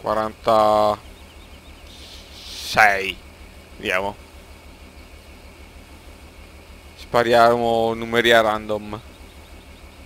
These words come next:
Cinquantamila.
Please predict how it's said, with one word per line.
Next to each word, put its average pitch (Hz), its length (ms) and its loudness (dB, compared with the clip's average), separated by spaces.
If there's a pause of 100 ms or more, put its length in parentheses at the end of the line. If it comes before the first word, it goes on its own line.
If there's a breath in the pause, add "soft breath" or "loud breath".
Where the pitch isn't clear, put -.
(2250)
Cinquantamila. 127 960 2